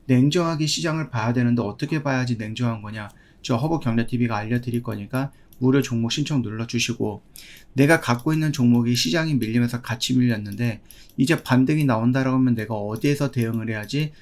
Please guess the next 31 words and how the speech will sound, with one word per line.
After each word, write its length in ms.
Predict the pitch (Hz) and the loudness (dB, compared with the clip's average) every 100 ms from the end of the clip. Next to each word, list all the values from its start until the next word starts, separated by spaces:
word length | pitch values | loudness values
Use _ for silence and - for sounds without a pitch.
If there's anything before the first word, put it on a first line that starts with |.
| - - | -20 -4
진짜 240 | 120 123 | -2 0
최선을 440 | - 180 190 175 | -2 -2 -2 -2
다해서 300 | 147 117 117 | -2 -2 -4
대응을 340 | 120 113 110 117 | -4 -4 -4 -2
한 100 | 135 | -2
것인가, 340 | 131 123 107 - | -2 -4 -8 -8
최고의 420 | - 175 170 156 | -6 -2 -2 -2
결과물을 760 | - 110 131 147 117 117 143 - - - | -4 -4 -2 -2 0 -2 -4 -6 -20 -8
만들어낼 580 | 110 117 135 135 110 | -2 -2 0 0 0
수 120 | 107 117 | -4 -6
있을 220 | - 127 | -6 -6
것인가 460 | 117 - 104 98 _ _ _ _ | -4 -4 -6 -8 _ _ _ _
궁금하지 400 | 139 139 147 127 | 2 4 2 0
않습니까? 560 | 101 - 107 101 127 123 _ _ _ _ | -4 -4 -4 -4 -8 -8 _ _ _ _
물론 320 | 135 143 156 | 6 6 6
저희가 320 | 131 123 123 131 | 4 2 4 2
정답은 480 | 120 117 139 143 | 0 0 0 0
아니겠지만 600 | 117 107 104 - 113 113 - - - - | -2 -2 -6 -4 -4 -4 -8 -20 -20 0
여러분의 520 | 120 127 160 165 156 | 2 4 2 0 -2
뷰와 440 | - 120 113 104 101 - - 120 | 0 0 2 -2 -8 -16 -8 2
우리의 420 | 127 151 156 151 | 2 4 0 -2
뷰가 300 | - 113 117 | -4 -4 -4
합쳐진다라고 720 | 139 - 165 151 143 139 131 | -4 -4 -4 -2 -2 -2 -2
하면은 360 | 107 104 131 151 - - - | -4 -4 -4 -4 -12 -12 -4
조금 340 | 175 160 151 | -2 -2 -2
더 240 | 151 160 - - | -2 -6 -12 -8
긍정적이고 880 | - 123 127 151 139 127 120 131 127 | 0 2 2 0 0 -2 -2 -4 -4
최고의 460 | - 175 175 165 | -6 -2 -2 -2
결과물에 600 | - 110 113 123 117 117 | -4 -4 -2 -2 -2 -4
도달하지 400 | - 120 120 123 | -2 0 0 -2
않겠습니까? 640 | 101 - - 104 95 123 | -4 -8 -10 -8 -6 -6